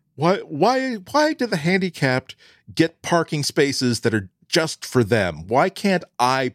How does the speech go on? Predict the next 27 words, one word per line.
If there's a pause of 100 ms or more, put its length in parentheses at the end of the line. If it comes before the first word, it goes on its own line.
park
in
the
handicapped
space? (360)
Okay? (340)
My
car
is
just
like
their
car, (240)
okay? (560)
And, (120)
like, (320)
like,
this
isn't
about (160)
you.
There
are
other
factors.
<laughs> (760)
Anyway.